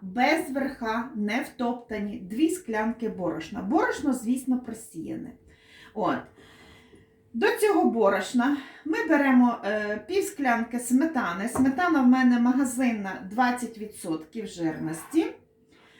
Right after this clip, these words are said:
От, до сметани ми додамо пів чайної ложки соди.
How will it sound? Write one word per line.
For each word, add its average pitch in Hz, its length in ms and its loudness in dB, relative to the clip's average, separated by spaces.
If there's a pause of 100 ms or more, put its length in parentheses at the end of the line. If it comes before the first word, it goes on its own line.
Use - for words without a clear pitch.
(380)
От, 311 300 4 (240)
до 330 220 0
сметани 269 760 4
ми 269 140 2
додамо 220 760 -4 (1040)
пів 359 280 4
чайної 262 560 4
ложки 254 720 -2 (420)
соди. 196 640 0